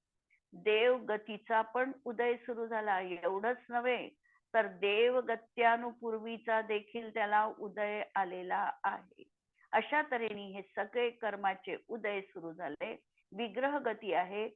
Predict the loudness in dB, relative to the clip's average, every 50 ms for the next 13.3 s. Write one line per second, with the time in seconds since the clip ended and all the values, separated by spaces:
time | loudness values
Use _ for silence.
0 | _ _ _ _ _ _ 4 4 6 6 6 2 2 0 -2 -6 -6 -6 -6 -4
1 | 0 0 2 2 0 0 0 4 6 6 6 6 4 0 -4 -4 -2 -2 -4 -8
2 | -10 _ _ _ _ _ _ 0 2 4 6 6 4 4 0 -8 -12 -10 -10 -8
3 | -8 -8 -6 -6 -6 -4 -2 -2 -2 -2 -2 -6 -4 -2 -4 -2 2 2 2 2
4 | 0 -4 -10 -14 -20 _ _ _ _ _ _ _ -2 -2 -2 -2 -2 -8 _ _
5 | _ _ _ -12 -8 -8 -8 -6 -6 -2 0 0 0 -2 -4 -6 -6 -4 0 2
6 | 2 2 4 2 2 4 4 4 4 2 0 -4 -4 -2 -2 -2 0 0 0 0
7 | -2 -2 0 -2 -4 -2 _ -2 -2 -2 0 0 -2 0 0 0 0 0 -2 -2
8 | -2 0 0 0 0 0 -4 -6 -6 -8 -8 -8 _ _ _ _ _ _ _ _
9 | -10 -6 -2 0 2 4 4 4 4 4 2 -2 -2 -2 -2 0 0 0 0 -2
10 | -6 -14 _ _ _ _ -10 -8 -8 -6 -4 -2 0 0 0 2 0 -2 -2 0
11 | 0 0 0 0 0 -2 -4 -4 -4 -2 -2 -2 -4 -2 -2 -2 -2 -2 -4 -6
12 | 0 4 6 6 6 4 2 -4 -6 -8 -6 -4 -2 -2 0 2 2 2 0 -2
13 | -6 -6 -6 -8 -10